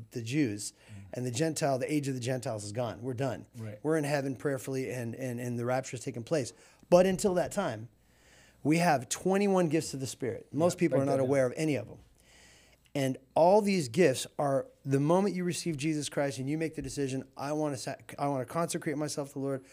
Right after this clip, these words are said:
Speaker 1: I really feel like, and I remember you saying it, I remember him saying, I remember him being here, I remember you being here. Uh, when you guys came and said, "God's got something, I don't know what it is, I don't know what God's doing, he's doing something crazy."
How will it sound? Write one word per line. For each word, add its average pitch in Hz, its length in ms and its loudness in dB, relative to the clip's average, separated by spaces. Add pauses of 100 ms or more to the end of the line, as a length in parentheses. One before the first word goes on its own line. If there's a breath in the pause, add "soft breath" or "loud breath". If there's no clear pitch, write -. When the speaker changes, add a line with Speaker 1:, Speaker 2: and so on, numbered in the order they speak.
(180 loud breath)
Speaker 1:
I 107 80 -2
really 160 320 4
feel 151 240 0
like, 131 240 0
and 131 120 -6
I 127 40 -4
remember 131 260 -2
you 151 160 -4
saying 143 240 -4
it, 139 40 -2
I - 20 -2
remember 120 260 -6
him 151 160 -4
saying, 165 180 -6
I 135 40 -4
remember 151 220 -2
him 139 120 -4
being 160 280 -2
here, 123 100 -4
I - 20 -6
remember 143 220 -4
you 175 220 -4
being 123 200 -4
here. 117 240 -8 (760 loud breath)
Uh, 135 60 -2
when 135 140 0
you 156 80 -2
guys 160 180 4
came 170 180 -2
and 135 80 -2
said, 123 160 -10 (220)
"God's 135 280 2
got 143 200 0
something, 120 320 -4
I 117 60 -4
don't 123 120 -4
know 127 60 -4
what 127 220 -2
it 131 60 0
is, 135 200 0
I 120 60 -6
don't 120 80 -6
know 120 60 -6
what 117 140 -8
God's 117 280 -4
doing, 131 140 -2
he's 117 120 -6
doing 135 120 -2
something 123 180 -10
crazy." 135 480 -2